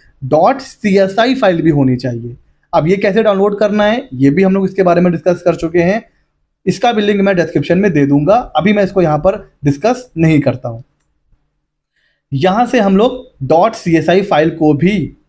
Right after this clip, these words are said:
इंपोर्ट कर लेंगे,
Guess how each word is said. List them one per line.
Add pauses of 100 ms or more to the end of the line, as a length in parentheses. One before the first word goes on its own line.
(1500)
इंपोर्ट
कर
लेंगे,